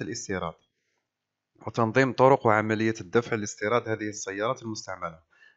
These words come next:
رغم أن النسخة الجديدة من قانون المالية لعام ألفين واثنين وعشرين لم تأتي بأي جديد يلغي أو ينظم المادة الواردة سابقا في قانون المالية ألفين وواحد وعشرين.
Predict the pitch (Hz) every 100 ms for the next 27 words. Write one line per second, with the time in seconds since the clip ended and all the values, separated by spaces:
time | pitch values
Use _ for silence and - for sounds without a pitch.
0 | - 131 135 131 131 123 127 - 117 113
1 | 117 123 113 110 - 101 113 107 104 104
2 | 110 101 101 95 107 95 - 113 113 107
3 | 98 90 - 113 135 135 _ _ - _
4 | 135 139 147 - 131 120 127 113 110 107
5 | 123 110 117 107 113 107 107 107 113 110
6 | 110 107 113 110 104 104 117 113 107 101
7 | 117 107 101 123 123 107 - 101 123 113
8 | 107 104 113 131 139 - 104 139 131 117
9 | 110 98 - 87